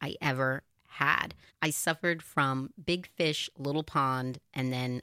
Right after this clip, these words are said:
little fish, big pond, like, tremendously. I was there to be an actor, but I minored in computer science. Then I had to drop the minor in computer science when I failed calculus. Then I changed my focus at Tisch to a director.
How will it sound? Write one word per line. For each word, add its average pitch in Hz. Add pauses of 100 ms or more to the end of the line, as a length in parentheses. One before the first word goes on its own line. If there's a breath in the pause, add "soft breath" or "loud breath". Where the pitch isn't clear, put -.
little 143
fish, -
big 127
pond, 127
like, 139
tremendously. 127 (420 loud breath)
I 143
was 131
there 143
to 143
be 131
an 120
actor, 165
but 135
I 127
minored 151
in 135
computer 135
science. 175 (260 loud breath)
Then 131
I 127
had 127
to 127
drop 143 (140)
the 160
minor 156
in 151
computer 135
science 165
when 131
I 123
failed -
calculus. 180 (300 loud breath)
Then 143
I 131
changed 139
my 127
focus 160
at 131
Tisch -
to 127
a 123
director. 175